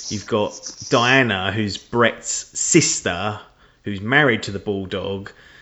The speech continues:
So there's always a bit of, like, they're co-, constantly referencing, or who she want to win, her brother or her husband, all this sort of good stuff. Um,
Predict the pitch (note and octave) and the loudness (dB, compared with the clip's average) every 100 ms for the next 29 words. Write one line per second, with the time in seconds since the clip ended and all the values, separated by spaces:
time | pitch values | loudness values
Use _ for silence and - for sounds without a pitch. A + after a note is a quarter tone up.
0 | _ - G2+ G2+ A#2 A#2+ A#2 A2 G#2 A2+ | _ -4 -2 2 6 8 8 6 2 2
1 | F#2 G2+ G2 G#2+ E2 G#2 - A#2+ - C3 | 2 0 -2 -2 0 -2 0 -2 0 -2
2 | A2+ A2+ G2 G#2 G#2 D#2+ - G2+ G2+ G2+ | 0 -2 0 0 -2 -4 -2 0 2 2
3 | G2 F#2+ F#2+ A2 A2 A2 G2+ G#2+ G#2 - | 2 0 -2 -10 -4 -2 0 2 0 2
4 | G2+ G2+ G2+ F#2+ G#2+ G2+ G2 G2+ G2 G2 | 2 4 2 4 4 4 4 4 4 4
5 | F#2+ G2 - G2 G2 G2+ F#2+ - - F#2 | 2 0 0 -2 0 0 0 0 -2 -2
6 | F#2 - - F#2 - - - - - - | -4 -2 -2 -2 -4 -14 -18 -18 -16 -16
7 | - - G#2 G#2 G2+ G2+ | -10 2 4 4 2 -2